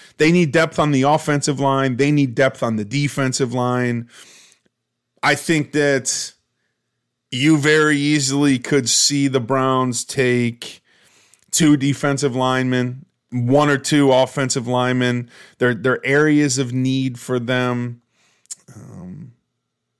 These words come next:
you know, I, and I, th-, that, those are the two areas that I really wanna see them address. I wanna see 'em address a playmaker on the perimeter,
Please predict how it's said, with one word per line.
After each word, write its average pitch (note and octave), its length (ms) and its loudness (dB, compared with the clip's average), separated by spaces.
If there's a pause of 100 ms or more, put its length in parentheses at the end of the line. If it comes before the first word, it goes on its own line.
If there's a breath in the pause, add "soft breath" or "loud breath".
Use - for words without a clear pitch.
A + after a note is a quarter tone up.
(100)
you A#2+ 120 0
know, A#2+ 100 0
I, C3+ 140 2
and C3 220 0
I, C#3 140 0
th-, C3+ 320 0
that, D#3 240 2
those F#3+ 240 4
are G3 40 -4
the F#3+ 80 2
two E3 280 0
areas B2+ 400 2
that A#2+ 100 -2
I A#2 60 2
really B2 340 2
wanna A#2 220 0
see A#2 220 -4
them G#2 200 -6
address. E2+ 360 -14
I G#2+ 40 -16
wanna B2+ 180 -10
see C#3 220 -4
'em B2 300 -4 (760)
address C3 320 0
a C3 40 -6
playmaker E3+ 560 0
on D#3 100 -2
the D3+ 60 -2
perimeter, B2+ 560 0